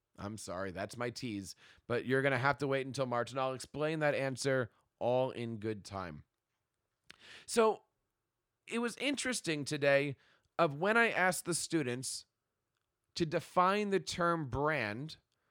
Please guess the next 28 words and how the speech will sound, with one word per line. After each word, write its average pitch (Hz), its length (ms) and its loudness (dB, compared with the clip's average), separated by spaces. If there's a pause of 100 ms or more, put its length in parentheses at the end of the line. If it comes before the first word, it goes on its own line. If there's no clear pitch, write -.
(180)
they 185 200 2
came 196 300 2
up 170 140 2
with 165 120 -2
a 151 60 6
lot 147 380 6
of 147 160 0
great 139 360 0
answers. 104 680 -6 (640)
When 160 140 2
I 175 120 6
asked 175 280 2
them 180 200 0
to 170 140 0
give 156 280 2
me 185 180 -2
an 185 80 0
example 185 680 2
of 120 180 4
a 127 60 2
brand, 95 680 0 (300)
they 160 340 2
said 175 380 0
things 165 400 0
like 147 460 4 (260)
Apple, 113 520 2 (360)
Nike, 139 840 -2 (560)
uh, 107 220 -6